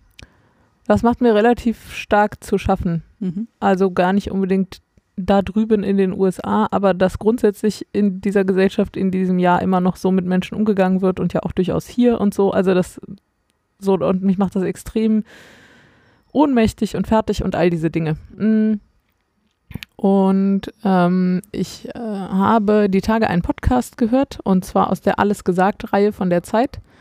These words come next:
Speaker 1: Ähm, wo, <laughs> beim letzten Mal habe ich dich gefragt, ob du die kennst. Du hast
Speaker 2: Ja.
Speaker 1: gesagt, nein.
Speaker 2: Ich kenn sie immer noch nicht.
Speaker 1: Ähm, genau, ich sag zumindest gerade zwei, drei Worte dazu, falls ihr sie nicht kennt. Ähm,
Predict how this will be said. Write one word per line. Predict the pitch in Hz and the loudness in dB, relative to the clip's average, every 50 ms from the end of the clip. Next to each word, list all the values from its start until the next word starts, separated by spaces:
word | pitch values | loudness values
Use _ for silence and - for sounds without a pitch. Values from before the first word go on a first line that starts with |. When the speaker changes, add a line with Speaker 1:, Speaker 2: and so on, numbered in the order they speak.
| _ _ _ _ _ _ _ - - | _ _ _ _ _ _ _ -2 0
Speaker 1:
Ähm, | 208 202 202 202 202 202 196 196 202 196 - - - - _ - - _ _ _ _ _ _ _ _ _ _ _ _ _ _ _ _ _ _ | 2 2 2 2 2 0 0 0 0 -2 -4 -10 -20 -20 _ -20 -20 _ _ _ _ _ _ _ _ _ _ _ _ _ _ _ _ _ _
wo, | - 190 202 - - 196 202 | -6 -6 -6 -4 -2 -2 -2
<laughs> | - 214 - - | -2 -2 -4 -2
beim | 220 208 208 | 0 2 2
letzten | 233 - - | 2 0 0
Mal | 285 | -2
habe | 269 262 | -4 -4
ich | - | -6
dich | - - | -12 -10
gefragt, | - - 254 247 - | -4 -2 0 0 0
ob | 226 - | -2 -2
du | 240 | -4
die | 196 202 196 | -4 -2 0
kennst. | - 269 262 254 254 359 - - - - - - - - - | 0 2 2 2 0 -2 -6 -8 -10 -10 -10 -10 -12 -8 -4
Du | 226 | 0
hast | 233 226 | 2 2
Speaker 2:
Ja. | 226 | 2
Speaker 1:
gesagt, | 185 208 220 208 - | 4 2 0 0 0
nein. | 220 220 226 240 247 247 247 294 440 - - | 0 2 2 4 4 2 2 0 -2 -6 -6
Speaker 2:
Ich | - - | -6 -2
kenn | - - 254 233 | 0 0 2 2
sie | 196 | 2
immer | 175 175 170 | 0 0 0
noch | 165 160 | 0 -2
nicht. | 160 165 - - - - 240 254 | -4 -6 -8 -12 -18 -16 -6 0
Speaker 1:
Ähm, | 233 233 233 233 233 226 226 233 233 233 233 240 240 _ _ _ _ _ _ | 2 2 4 4 2 2 0 0 0 0 -2 -4 -6 _ _ _ _ _ _
genau, | - 226 - | -2 -2 0
ich | 220 - | 0 0
sag | - 233 - | 0 0 0
zumindest | - 226 233 220 - | 0 0 0 0 0
gerade | - 208 202 - | -2 -2 -2 -2
zwei, | - - 196 | -4 -4 -2
drei | 190 196 185 | 0 0 0
Worte | 185 208 233 - 220 | 0 0 0 0 0
dazu, | 196 196 - - 208 | -2 -2 -2 -4 -4
falls | - - 190 190 - | -2 -2 -2 -2 -2
ihr | - 185 | -2 -4
sie | 175 180 | -2 -2
nicht | 208 254 - | -2 -4 -4
kennt. | - - 208 202 202 190 - - | -4 -2 -2 -2 -2 -4 -4 0
Ähm, | 196 196 190 185 185 185 185 185 | 2 2 2 2 0 0 -2 -4